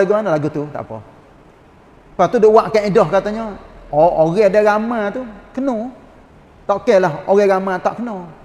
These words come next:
Tak, dalam Islam tak ada royak katanya ramai betul sikit salah ataupun sikit salah ramai betul. Tak, tak ada royak. Islam dia taknya benda hak betul-betul. Walaupun ramai sikit tak ada kira.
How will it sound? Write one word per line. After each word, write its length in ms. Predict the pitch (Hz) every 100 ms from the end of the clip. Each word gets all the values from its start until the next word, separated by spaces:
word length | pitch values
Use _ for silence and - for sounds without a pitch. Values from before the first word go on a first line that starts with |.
| 139
Tak, 160 | 175 - -
dalam 240 | 202 220
Islam 340 | 226 - 254 226
tak 80 | 220
ada 100 | 214 208
royak 320 | 214 220 -
katanya 400 | 196 190 208 220 - - - -
ramai 840 | 147 196 208 226 254 254 247 247 220 -
betul 480 | 156 - 277 269 240
sikit 420 | 220 214 247 226
salah 480 | - 180 233 - -
ataupun 480 | 214 - 240 247 208
sikit 320 | 240 254 190
salah 540 | 214 254 294 - -
ramai 320 | 180 202 202 165
betul. 320 | 156 123 123 - -
Tak, 220 | 202 -
tak 80 | 170
ada 80 | 156
royak. 280 | 143 127 - - - - _ _ _ _ -
Islam 440 | 285 285 330 302 262
dia 100 | 285
taknya 480 | 285 311 254 311 330
benda 600 | 262 156 170 262 320 302
hak 160 | 240 269 -
betul-betul. 680 | 381 359 - 196 135 113 - -
Walaupun 360 | 214 269 277 285
ramai 480 | 269 277 294 294 269
sikit 320 | 277 269 302 - - 214
tak 120 | 226
ada 60 |
kira. 320 | 214 190 143